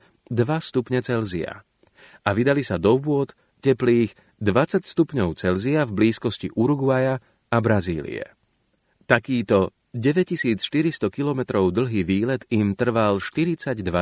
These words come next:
dní. Aj napriek tomu, že pri postupe na sever spomaľovali tempo, nikdy sa ich rýchlosť neznížila na rýchlosť obvyklú pri love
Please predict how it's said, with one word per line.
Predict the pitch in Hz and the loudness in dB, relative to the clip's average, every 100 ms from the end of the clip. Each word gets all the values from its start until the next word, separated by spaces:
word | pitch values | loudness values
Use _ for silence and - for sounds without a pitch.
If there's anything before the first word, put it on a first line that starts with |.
| 87 | -2
dní. | 82 78 53 - _ _ _ _ _ - - | -6 -8 -12 -18 _ _ _ _ _ -20 -4
Aj | 104 | 2
napriek | 98 92 98 90 - | 2 2 2 2 2
tomu, | 92 98 123 | 0 0 -2
že | 113 95 | -2 0
pri | 95 | 0
postupe | 92 101 98 123 104 90 | 0 -2 -2 -4 -2 0
na | 95 - | 0 0
sever | 120 87 87 | -2 -2 -4
spomaľovali | - 127 131 104 87 82 82 | -4 -4 0 0 0 -2 -4
tempo, | 90 95 98 117 - _ _ _ _ 120 | -4 -2 -2 -4 -6 _ _ _ _ 0
nikdy | 127 180 175 170 | 2 2 2 -2
sa | - 165 | 0 -2
ich | 123 85 | -2 -2
rýchlosť | 87 117 - 139 131 - - _ _ | -2 -2 -4 -2 -2 -6 -18 _ _
neznížila | 117 135 143 156 143 143 135 | 0 0 0 -2 -2 -2 -2
na | 117 90 | 0 0
rýchlosť | 90 120 - 107 - 110 | 0 -2 -4 -4 -2 -2
obvyklú | 107 110 107 101 82 | -2 -2 -4 -2 -4
pri | - 95 98 | -2 0 2
love | 101 | 2